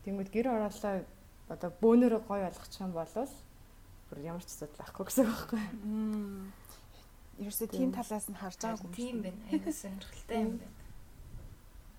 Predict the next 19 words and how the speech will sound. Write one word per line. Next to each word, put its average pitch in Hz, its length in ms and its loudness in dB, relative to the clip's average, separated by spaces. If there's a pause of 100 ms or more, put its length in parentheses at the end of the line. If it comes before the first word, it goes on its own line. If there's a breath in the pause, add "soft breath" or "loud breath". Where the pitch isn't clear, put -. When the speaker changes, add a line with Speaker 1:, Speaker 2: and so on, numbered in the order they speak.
(380)
Speaker 2:
Тийм 226 220 -4
байна. 190 220 -10 (560)
Speaker 1:
Тийм. 208 400 -8 (1200)
Тэнгүүт 220 440 0
чинь 196 220 -2 (600 loud breath)
гэр 240 180 4
оролт 226 280 2
бол 196 360 0 (1000)
гоё 214 240 8
амьдрах, 190 420 2 (360)
тэр 220 180 4
чигтээ - 420 -2 (220)
цэвэрхэн 196 420 -2
байх 170 280 -4
боломж 170 360 -6
бол 160 180 -8
амар 170 240 -6
их - 140 -20
байгаа. 170 340 -10